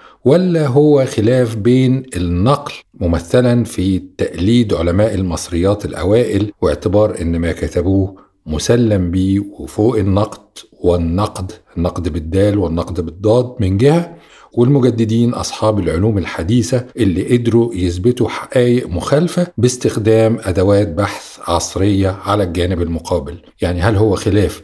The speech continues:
بين القديم والجديد أو النقل والتجديد، ولا هو خلاف في التخصص بين علماء مصريات ومؤرخين بيعتمدوا على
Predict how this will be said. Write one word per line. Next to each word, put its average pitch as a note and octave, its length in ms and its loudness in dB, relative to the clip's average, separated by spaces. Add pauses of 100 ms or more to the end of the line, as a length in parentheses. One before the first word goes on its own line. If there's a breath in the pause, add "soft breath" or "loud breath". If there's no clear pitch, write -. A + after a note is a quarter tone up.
(140)
بين G2+ 420 2
القديم G2+ 1040 0
والجديد F2 840 0 (220)
أو F#2 360 0
النقل F2 800 -2
والتجديد، E2+ 1040 -2 (120)
ولا E3 340 2
هو E3 260 2
خلاف D3+ 560 2 (140)
في - 140 -2
التخصص - 1040 -4
بين A2 600 2 (220)
علماء G2 500 2
مصريات F#2+ 920 0
ومؤرخين G2 1300 0 (180)
بيعتمدوا F#2+ 560 0
على G2+ 480 2